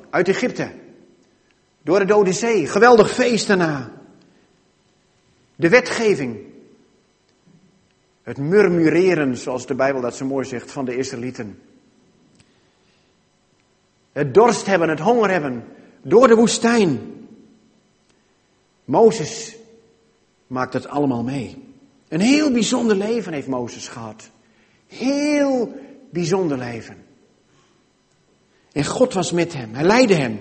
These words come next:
Hij bemoedigde hem. God corrigeerde hem. God zei tegen hem: "Spreek tot de rots." En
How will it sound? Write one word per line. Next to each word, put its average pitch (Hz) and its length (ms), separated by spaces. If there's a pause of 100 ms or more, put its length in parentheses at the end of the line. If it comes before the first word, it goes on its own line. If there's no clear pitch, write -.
Hij - 380
bemoedigde 254 420
hem. 165 420 (220)
God - 220
corrigeerde 127 580
hem. 98 320 (1120)
God - 200
zei 131 140
tegen 117 320
hem: 104 180
"Spreek - 760 (260)
tot - 180
de 135 100
rots." - 460 (1700)
En 107 140